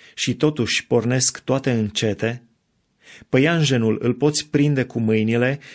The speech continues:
și se găsește totuși în casele împăraților. Trei ființe au o ținută frumoasă și patru au mers măreț.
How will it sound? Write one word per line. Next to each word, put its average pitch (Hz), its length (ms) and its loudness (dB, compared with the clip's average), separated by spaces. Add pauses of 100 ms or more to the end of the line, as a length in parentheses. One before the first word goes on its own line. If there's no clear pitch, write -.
(100)
și - 140 -2
se 131 160 2
găsește 135 500 0
totuși 127 480 -2
în 107 200 -4
casele 127 480 -2
împăraților. 110 760 -4 (2000)
Trei 190 220 0
ființe 170 560 -2
au 123 200 2
o 135 160 -2
ținută 117 380 0
frumoasă 117 840 -2
și - 200 -2
patru 151 520 0
au 123 160 2
mers 120 360 0
măreț. 113 580 -2